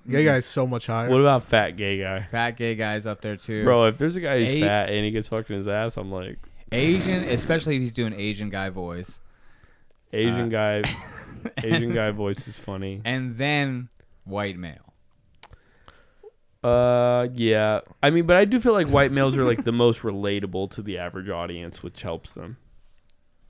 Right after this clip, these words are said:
Speaker 2: Yeah, there's a lot of you guys out
Speaker 3: At
Speaker 2: there.
Speaker 3: least the, the, the audiences I do are overwhelmingly white men.
Speaker 1: Yeah.
Speaker 2: Yeah.
Speaker 1: I, I, I would say it's, it's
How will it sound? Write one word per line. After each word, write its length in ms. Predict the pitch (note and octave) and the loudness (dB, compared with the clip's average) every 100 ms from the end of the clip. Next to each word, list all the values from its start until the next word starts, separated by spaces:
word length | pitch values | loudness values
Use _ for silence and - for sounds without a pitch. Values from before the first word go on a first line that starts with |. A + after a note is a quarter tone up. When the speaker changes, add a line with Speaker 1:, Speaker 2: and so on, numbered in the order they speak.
| - - | -20 -10
Speaker 2:
Yeah, 180 | F#2 F#2 | -6 -4
there's 240 | G#2 G#2 | -4 -4
a 60 | F#2+ | -4
lot 200 | F2+ F2 | -6 -6
of 80 | |
you 60 | E2 | -8
guys 240 | D#2 D2+ | -10 -10
out 80 | D#2 | -10
Speaker 3:
At 40 | D2 | -2
Speaker 2:
there. 80 | C3 | 2
Speaker 3:
least 240 | C#3 C3+ | 4 2
the, 200 | C3 B2+ | 2 2
the, 200 | B2 C3 B2+ - | 2 -2 -4 -2
the 200 | C#3 B2+ | 2 4
audiences 480 | B2+ C3+ B2 A#2+ A2+ | 4 2 0 -2 0
I 140 | A2 | 0
do 160 | A2 G#2+ | 0 -2
are 360 | G2 F#2+ F#2+ | -2 -2 -6
overwhelmingly 720 | G#2 G2+ G2+ F#2+ F#2 F#2 F2+ F2 | -4 -4 -4 -4 -6 -6 -6 -6
white 320 | E2+ D#2+ - | -8 -10 -12
men. 260 | F2 D#2+ - - - - - - | -14 -14 -14 -14 -14 -16 -18 -8
Speaker 1:
Yeah. 260 | B2 A2 G#2 | -6 -6 -8
Speaker 2:
Yeah. 120 | E2+ D3+ | -2 2
Speaker 1:
I, 60 | |
I, 180 | F3 E3+ F3+ | 6 6 6
I 80 | |
would 140 | E3+ E3+ | 6 2
say 300 | - E3 D#3 | 2 4 4
it's, 300 | D3 C#3 - | 0 -4 -8
it's 420 | - B2+ - - | -10 -10 -12 -16